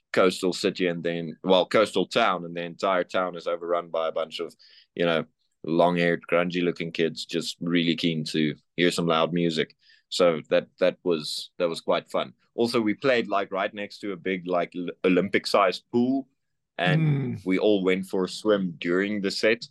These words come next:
Speaker 1: So that was, you know, that was special.
Speaker 2: That is a memory you wouldn't, yeah, you may never get to experience again. That's incredible.
Speaker 1: Yeah.
Speaker 2: What's an, what's an unpopular opinion you have about heavy metal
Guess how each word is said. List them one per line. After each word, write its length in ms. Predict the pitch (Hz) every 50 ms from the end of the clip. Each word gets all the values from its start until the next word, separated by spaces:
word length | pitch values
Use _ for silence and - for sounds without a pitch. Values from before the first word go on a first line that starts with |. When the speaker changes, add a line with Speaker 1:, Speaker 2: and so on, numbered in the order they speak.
| _ _
Speaker 1:
So 160 | - - 92 87
that 160 | 87 90 101
was, 260 | 104 95 87 82 - -
you 140 | 85 90 90
know, 140 | 92 - - _ _ _ -
that 60 | -
was 180 | 82 78 78 -
special. 400 | - - 98 87 - - 64 - _ - - - _ _ _ _ _ _ _ _ - - - _ _ _ _ -
Speaker 2:
That 300 | 196 190 185 175 - -
is 220 | 165 160 156 139 151
a 80 | 143
memory 420 | 143 143 156 156 147 147 143 143 131
you 200 | 131 131 131 131
wouldn't, 220 | 139 135 135 139 -
yeah, 160 | 139 135 139
you 140 | 135 131 135
may 120 | 139 143 139
never 220 | 135 143 131 131
get 160 | 113 147 120
to 80 | 123 127
experience 460 | 117 131 - - 143 131 123 107 -
again. 240 | 123 - 131 120 117
That's 180 | 120 - -
incredible. 560 | 117 107 - - 113 107 110 - 98 98 - _ _ _ _ _ _ _ _ _ _ _ _ _ _ _ _ _ _ _ _ _ _ _ _ _ _ _ _ _ _ _ _ _ _ _ _ _ _ _ _ _ _ - - _ _ _ _ _ -
Speaker 1:
Yeah. 220 | - 214 - 101 -
Speaker 2:
What's 320 | 285 294 277 285 - -
an, 100 | 294 294 - _ _ _ _ _ _ -
what's 380 | 190 254 330 320 320 - -
an 120 | 302 269 233 -
unpopular 720 | 220 240 240 233 - - - 247 233 226 226 226 220 208
opinion 800 | 175 - - - 226 214 180 139 120 98 92 98 107 143 147 - -
you 260 | 127 131 170 220 220
have 540 | 202 - 240 226 175 117 101 - - - - - -
about 380 | 131 123 151 151 147 147 - - _ _ _ _ _ -
heavy 220 | 202 180 180 175
metal 440 | 160 160 143 - - 95 85 -